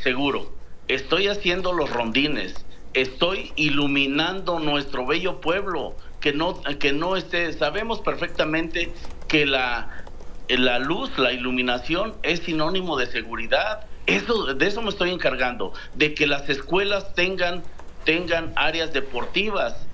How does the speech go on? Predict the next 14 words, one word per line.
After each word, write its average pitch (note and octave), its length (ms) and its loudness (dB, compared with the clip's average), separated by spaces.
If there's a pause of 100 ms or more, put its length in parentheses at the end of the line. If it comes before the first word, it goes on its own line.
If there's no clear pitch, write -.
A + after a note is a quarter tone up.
(240)
de C3+ 220 0
que C#3 160 0
haya E3+ 320 0
aulas. D#3+ 680 0 (680)
De D3 120 2
eso G3 160 -2
me G3 80 -2
estoy D#3 240 -2
encargando. G#2+ 680 -2 (200)
Ahorita, C3 640 0 (140)
de A#2+ 320 0
lo A#2+ 260 -2
que D3+ 220 2
es - 260 -4